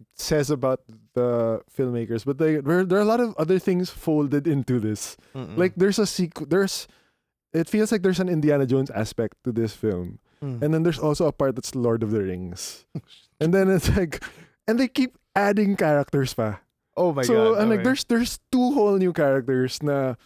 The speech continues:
Speaker 1: okay, <laughs> they felt they had the time and space for this. And then that's why there's a part that will feel a bit rushed.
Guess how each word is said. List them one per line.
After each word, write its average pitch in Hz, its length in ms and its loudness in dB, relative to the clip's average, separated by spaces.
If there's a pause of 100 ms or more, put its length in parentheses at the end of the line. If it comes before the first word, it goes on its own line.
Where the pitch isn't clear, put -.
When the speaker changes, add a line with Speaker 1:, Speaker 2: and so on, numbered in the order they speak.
(640)
Speaker 1:
okay, 359 340 2 (280)
<laughs> - 340 -8
they 208 220 2
felt 233 240 0
they 240 140 4 (100)
had 214 140 2
the 196 80 0
time 208 560 0
and 180 180 0
space 185 320 0
for 147 160 -2
this. 143 320 -2 (320)
And 208 180 0
then 208 300 0
that's 175 160 -2
why 156 140 2
there's 139 240 -2
a 147 40 -4
part 131 280 -2
that - 180 -6
will 127 300 0
feel 131 200 0
a 113 60 -4
bit 104 180 -4
rushed. - 460 -10